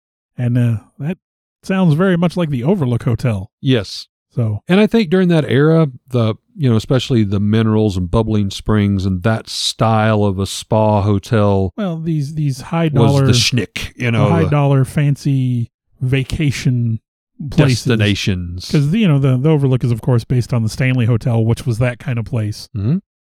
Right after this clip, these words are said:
Speaker 2: As I said, the Crescent Hotel and Spa was announced as a secluded place where wealthy people could come and enjoy Arkansas and, and the healing springs.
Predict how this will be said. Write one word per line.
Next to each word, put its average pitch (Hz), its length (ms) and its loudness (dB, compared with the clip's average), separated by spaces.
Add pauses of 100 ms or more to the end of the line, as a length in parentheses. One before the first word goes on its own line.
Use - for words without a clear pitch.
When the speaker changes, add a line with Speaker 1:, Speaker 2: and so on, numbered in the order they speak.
(240)
Speaker 2:
As 139 140 2
I 139 40 2
said, 127 180 0
the 110 80 -2
Crescent 180 300 2
Hotel 127 320 0
and 107 80 -2
Spa 113 280 0
was 101 160 0
announced 101 400 0
as 92 100 -6
a 101 80 -6
secluded 214 540 0
place 110 360 -2
where 98 120 -6
wealthy 117 440 -2
people 104 460 -4
could 101 180 -10
come 95 220 0
and 90 80 0
enjoy 92 380 0
Arkansas 95 640 -4
and, 95 140 -10
and 98 180 -8
the 92 40 -10
healing 95 440 -2
springs. - 520 -10